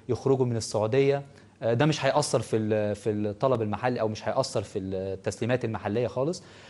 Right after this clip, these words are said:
ولكن، آه، التحديات إن إحنا عندنا في المنطقة ح-، حوالينا في بلاد كتير عندها طاقات غير مستغلة.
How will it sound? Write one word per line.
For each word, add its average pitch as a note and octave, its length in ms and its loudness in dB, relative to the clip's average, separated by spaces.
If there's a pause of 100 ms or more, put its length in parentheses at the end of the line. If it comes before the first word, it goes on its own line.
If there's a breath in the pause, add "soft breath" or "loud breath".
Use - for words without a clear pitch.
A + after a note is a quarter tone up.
(160 loud breath)
ولكن، C#3 480 4 (100)
آه، B2 300 0
التحديات C3+ 760 2
إن C3+ 120 -2
إحنا D#3 180 -4
عندنا C#3+ 240 0
في - 100 -2
المنطقة B2 480 0
ح-، A#2 220 -6 (280)
حوالينا C#3 580 2 (400 loud breath)
في D#3 360 0
بلاد B2 360 4
كتير D3+ 380 0
عندها C3 340 2
طاقات B2+ 320 0
غير C3+ 160 4
مستغلة. A#2 560 0